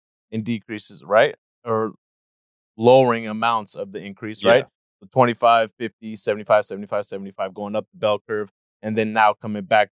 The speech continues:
Speaker 1: down. Looks like it's pretty steady. And his explanation for the pause and then another twenty-five is just the natural progression of the bell curve.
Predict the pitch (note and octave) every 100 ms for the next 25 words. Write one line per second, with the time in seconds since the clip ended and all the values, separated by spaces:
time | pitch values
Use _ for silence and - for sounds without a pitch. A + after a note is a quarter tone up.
0 | - D3 B2 A2 A#2 _ _ _ - F3+
1 | F#3 C#3+ D3 - _ E3+ E3+ D#3 - D3
2 | B2+ G#2 F#2 _ _ _ B2+ C#3 B2+ C#3
3 | C#3 C3 C3+ D3 C#3 B2 G#2 - B2 B2
4 | C3+ E3 - - _ _ _ _ _ A2+
5 | A2+ A#2 A#2 A2+ A#2+ B2 A2+ B2+ A#2 -
6 | A2 A2+ D3 B2 A2+ A2 A#2+ - A2+ A#2
7 | A2+ C3 - A#2 G2 A2 - C3 B2 -
8 | _ _ A#2 A#2 A2+ G#2 A2+ B2 E3+ F#3+
9 | G3+